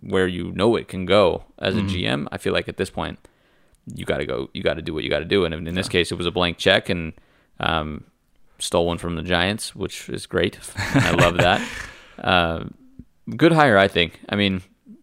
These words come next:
Speaker 1: I like, I like the idea of hiring somebody who's successfully turned a program around.
Speaker 2: Yeah.
Speaker 1: Yeah.
Speaker 2: He's done it twice. He did it at Temple and he did it at Baylor.
Speaker 1: Yeah.
Speaker 2: So,
Speaker 1: So that's,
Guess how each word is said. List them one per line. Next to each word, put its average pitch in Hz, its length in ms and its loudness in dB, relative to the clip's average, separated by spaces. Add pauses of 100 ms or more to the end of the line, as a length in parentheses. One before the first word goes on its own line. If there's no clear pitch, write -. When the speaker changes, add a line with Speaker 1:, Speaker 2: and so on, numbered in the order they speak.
(680)
Speaker 1:
I 107 100 4
like, 120 420 2
I 104 80 6
like 104 300 4
the 92 440 -2 (100)
idea 87 240 2
of 82 60 0
hiring 87 300 0
somebody 85 340 -2
who's 85 300 -6 (160)
successfully - 880 -6 (380)
turned 90 200 -4
a 76 60 -6
program 65 400 -4
around. 62 280 -6 (100)
Speaker 2:
Yeah. 55 220 -4 (200)
Speaker 1:
Yeah. - 220 -8 (120)
Speaker 2:
He's 110 120 -6
done 131 100 4
it 117 80 0
twice. 98 240 2
He 101 60 -4
did 104 100 2
it 104 80 6
at 87 100 0
Temple 104 280 0
and 117 200 -6
he 117 80 -8
did - 140 -6
it - 80 -2
at - 100 -4
Baylor. - 340 -4 (100)
Speaker 1:
Yeah. 85 160 0
Speaker 2:
So, - 220 -6 (540)
Speaker 1:
So - 200 -2
that's, - 220 -4